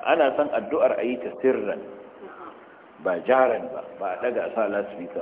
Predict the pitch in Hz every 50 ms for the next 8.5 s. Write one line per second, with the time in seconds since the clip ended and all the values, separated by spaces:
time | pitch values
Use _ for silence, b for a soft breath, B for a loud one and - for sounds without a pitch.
0 | - - 98 98 - - - 95 95 95 90 90 85 85 80 - - - - -
1 | - 98 113 117 - 104 - - - 123 117 117 - 123 123 139 160 170 139 143
2 | 139 165 - - 131 127 113 110 120 123 - - 98 - - 95 90 - - -
3 | - - - - - - - - - - - - - 101 117 139 147 - - 160
4 | - 120 - - 170 143 131 - - - 98 101 101 95 - - - - - -
5 | - - - - - - - - - - - 110 131 - - 113 - - - -
6 | - - - - - - 87 90 92 95 98 - - - - - - - - -
7 | - - - - - - - - - - - 92 87 - - - 117 113 - -
8 | 107 98 92 - 110 110 101 90 - 85